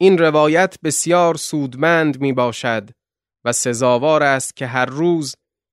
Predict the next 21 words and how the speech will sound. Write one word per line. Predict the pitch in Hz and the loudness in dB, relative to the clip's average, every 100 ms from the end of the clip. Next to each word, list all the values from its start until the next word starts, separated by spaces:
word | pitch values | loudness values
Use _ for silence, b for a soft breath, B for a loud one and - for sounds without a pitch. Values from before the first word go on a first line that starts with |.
| - | -4
با | 143 147 | 0 2
دیدهٔ | 156 147 202 | 0 0 0
یقین | 165 135 135 196 180 | 0 0 0 0 2
به | 135 | 2
آن | 123 123 | 0 0
بنگرند.» | 117 113 110 107 104 92 87 _ _ _ _ _ _ _ _ | -2 -4 -4 -4 -6 -8 -12 _ _ _ _ _ _ _ _
از | 156 147 | -6 -4
جملهٔ | 139 160 170 220 196 | 0 2 2 2 2
مستدلترین | 147 - 147 131 131 120 123 147 170 156 - _ _ - | 0 -2 -2 0 -2 -2 -2 0 2 0 -4 _ _ -6
و | 139 | 0
بهترین | 156 156 - 165 202 208 | 2 0 -2 0 4 4
روایات | 165 139 135 139 165 160 - - | 4 4 2 4 2 2 -2 -6
در | 135 127 | -2 -2
مورد | 123 120 156 147 120 | -2 -2 -2 -2 -2
ولایت | 113 107 131 143 131 | -2 -2 -4 -6 -10
فقیه | - 113 151 196 160 | -6 -6 -6 -8 -4
عادل | 151 123 117 165 170 | 0 0 0 -2 -2
جامع | 139 139 113 104 | -2 -2 -2 -4
الشرائط | 95 - 113 104 95 156 - | -8 -10 -8 -6 -4 -6 -6
می | 123 | -8
باشد. | 101 92 - 87 | -8 -10 -12 -16